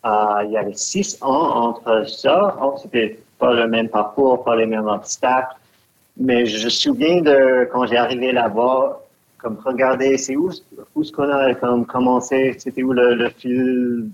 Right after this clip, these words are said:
d'arrivée, le fil de départ et tout ça. Et j'ai trippé sur, sur ça un peu. Aussi voir les gens encore de, de la communauté de course à obstacles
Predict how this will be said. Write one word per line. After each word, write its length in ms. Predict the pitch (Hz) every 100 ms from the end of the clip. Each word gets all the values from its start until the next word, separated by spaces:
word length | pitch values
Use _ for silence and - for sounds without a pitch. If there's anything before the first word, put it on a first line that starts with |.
| -
d'arrivée, 720 | 120 113 104 113 120 123 113
le 80 | 104 110
fil 100 | 117 113
de 60 |
départ 440 | 110 110 113 113 117
et 40 |
tout 160 | 113 120
ça. 420 | - 123 131 147 - _ _ _ _ -
Et 320 | 127 120 117
j'ai 120 | 107
trippé 360 | 110 - 180 185
sur, 160 | - - -
sur 240 | - 135
ça 160 | 127 127
un 140 | 120 110
peu. 180 | 117 123
Aussi 260 | 131 156
voir 500 | 135 113 127 131 127
les 180 | 113 107
gens 680 | 95 107 117 127 127 131 113
encore 420 | 110 117 127 131
de, 360 | 117 110 110 110
de 40 | 110
la 100 | 110
communauté 540 | - - - _ 135
de 80 | 117
course 220 | 110 120 110
à 60 |
obstacles 460 | 107 - 151 151